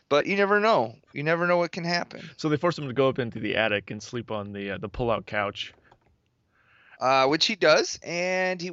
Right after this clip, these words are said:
Speaker 1: uh, there is a power outage, a mysterious, uh,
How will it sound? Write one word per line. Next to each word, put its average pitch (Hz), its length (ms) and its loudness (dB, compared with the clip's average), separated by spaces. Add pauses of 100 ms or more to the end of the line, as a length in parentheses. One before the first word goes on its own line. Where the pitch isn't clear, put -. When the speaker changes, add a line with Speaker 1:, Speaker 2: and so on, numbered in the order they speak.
(140)
Speaker 1:
uh, 165 480 0 (1000)
there 156 200 4
is 147 80 2
a 160 60 0
power 190 340 6
outage, 196 560 6
a 156 160 0
mysterious, 180 720 -4
uh, 170 380 -2